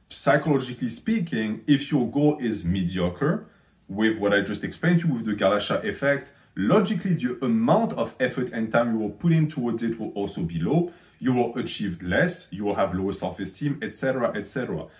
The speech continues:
Instead, your goal physique, your ideal that you're creating through image training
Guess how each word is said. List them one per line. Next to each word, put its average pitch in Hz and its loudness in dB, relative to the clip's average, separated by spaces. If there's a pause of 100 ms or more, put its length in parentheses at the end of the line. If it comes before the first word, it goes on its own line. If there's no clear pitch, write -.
(220)
Instead, 165 2
your 120 0
goal 165 6
physique, 160 0
your 104 -2
ideal 113 2
that 98 -6
you're 107 -4
creating 175 0
through - -4
image 139 2
training 120 0